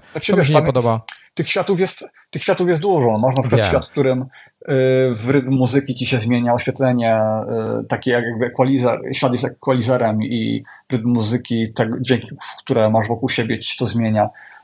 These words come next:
Speaker 1: Więc, y, no, trzeba by dużo czasu poświęcić, żeby to,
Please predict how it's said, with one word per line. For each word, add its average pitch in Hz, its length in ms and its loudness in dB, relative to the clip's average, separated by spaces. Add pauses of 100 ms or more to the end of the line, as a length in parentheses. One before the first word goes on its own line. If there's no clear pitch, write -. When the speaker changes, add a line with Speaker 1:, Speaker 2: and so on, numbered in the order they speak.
(120)
Speaker 1:
Więc, 147 520 -4
y, 147 480 2
no, 170 220 -2
trzeba 165 220 0
by 156 60 -2
dużo 151 200 2
czasu - 320 -4
poświęcić, 139 480 -2
żeby 117 200 -2
to, 110 480 2